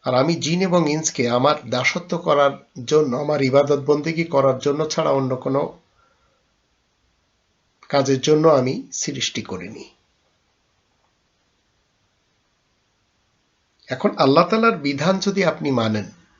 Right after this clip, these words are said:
কোরআনের নিয়ম নীতিতে যদি আপনি সালাত কায়েম করেন, তাহলে আপনি কখনো পাপ কাজ করবেন?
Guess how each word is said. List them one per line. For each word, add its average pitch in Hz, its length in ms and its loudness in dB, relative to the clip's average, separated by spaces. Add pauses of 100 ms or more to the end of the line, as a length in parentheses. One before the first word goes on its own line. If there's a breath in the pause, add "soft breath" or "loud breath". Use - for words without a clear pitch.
(320)
কোরআনের 143 420 2
নিয়ম 139 280 2
নীতিতে 160 380 -4
যদি 160 260 -2
আপনি 131 220 -2
সালাত 135 440 0
কায়েম 110 260 0
করেন, 107 340 -6 (2000 soft breath)
তাহলে 127 340 4
আপনি 135 320 4
কখনো 131 380 2
পাপ 127 320 2
কাজ 135 240 -2
করবেন? 135 480 2